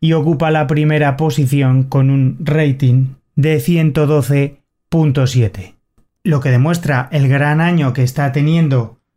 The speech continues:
Tua Tagovailoa y el paso adelante que ha dado. Ocupa la tercera posición en la N F L en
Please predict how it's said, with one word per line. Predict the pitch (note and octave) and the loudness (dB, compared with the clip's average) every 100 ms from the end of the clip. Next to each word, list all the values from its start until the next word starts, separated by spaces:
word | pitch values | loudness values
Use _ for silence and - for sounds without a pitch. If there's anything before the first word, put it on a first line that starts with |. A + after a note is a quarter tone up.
| _ | _
Tua | D#3 D#3 C#3+ | -2 -2 -2
Tagovailoa | D3+ D3 C#3+ D3+ E3+ C#3 | -2 -2 -2 0 0 2
y | C3 | 2
el | B2+ | 2
paso | B2+ D3+ - D3 - | 0 -4 -2 -4 -4
adelante | D3+ D3+ D3+ D#3+ D#3+ C3+ B2+ | -4 -2 -2 0 0 0 -2
que | C#3+ C#3 | -2 -2
ha | D3 | -2
dado. | D3+ F3 D3+ D3+ E3+ _ _ | -2 -2 -2 -4 -6 _ _
Ocupa | E3 D#3 G#3+ E3+ E3+ F3 - | -4 -2 -2 0 -2 -4 -6
la | D#3+ E3+ G3 | -2 0 0
tercera | G3 F3 F3+ E3+ | -4 -2 -2 -2
posición | E3+ E3+ E3+ E3+ D#3+ D3+ - | -2 0 0 0 0 -4 -4
en | D#3+ D3 | -2 0
la | C#3 C#3 - | -2 -6 -4
N | E3+ F3+ F3 | -2 0 -2
F | E3+ E3+ E3 | -2 0 0
L | D#3 D#3 D#3+ - | 0 -2 -4 -2
en | D#3 E3+ | 0 2